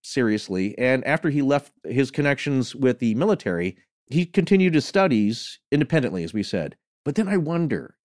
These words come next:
was he still somehow connected to the military? Because then if you listen to the interview, it's like, well, we don't know what his motives were really, and that he's trying to get in there.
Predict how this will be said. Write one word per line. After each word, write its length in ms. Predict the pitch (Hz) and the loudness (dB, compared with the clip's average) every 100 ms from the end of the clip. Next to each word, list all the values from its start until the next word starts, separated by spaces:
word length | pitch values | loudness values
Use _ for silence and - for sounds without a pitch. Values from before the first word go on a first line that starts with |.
| - | -10
was 280 | 120 170 - | -2 0 2
he 100 | 220 | 0
still 360 | - - 302 | 0 -2 -2
somehow 440 | - 240 226 208 208 | 0 -2 -2 -2 -6
connected 800 | - 190 208 233 - 82 95 - _ | -4 -2 -2 -2 -8 -8 -8 -14 _
to 100 | - | -6
the 80 | 160 | -2
military? 760 | 196 262 202 - 76 - - _ _ _ _ _ - | 0 0 -2 -2 -8 -8 -16 _ _ _ _ _ -10
Because 260 | 131 151 139 | 0 2 0
then 220 | 123 135 196 | 0 0 2
if 80 | |
you 80 | 220 | 4
listen 200 | 196 190 | 2 2
to 80 | 156 | 2
the 140 | 131 | 2
interview, 340 | 160 233 113 98 | 2 2 2 2
it's 140 | 104 | 0
like, 220 | 139 123 | -2 -2
well, 420 | 139 160 202 190 139 | 2 2 2 0 -4
we 200 | 143 165 | -2 2
don't 220 | 208 214 | 2 2
know 160 | 180 190 | 2 2
what 240 | 180 190 | 2 2
his 180 | 175 143 | 2 0
motives 400 | 139 131 117 110 | 2 2 2 -2
were 260 | 117 123 113 | -2 0 2
really, 680 | 107 135 147 104 76 - 90 | 2 4 4 2 -4 -8 -8
and 120 | 113 | -2
that 280 | 120 120 _ _ _ _ | 0 -2 _ _ _ _
he's 120 | 123 113 | -6 -4
trying 260 | - 156 | 0 2
to 80 | 180 | 2
get 160 | 156 147 | 2 2
in 180 | 147 | 2
there. 320 | 143 139 143 | 2 2 0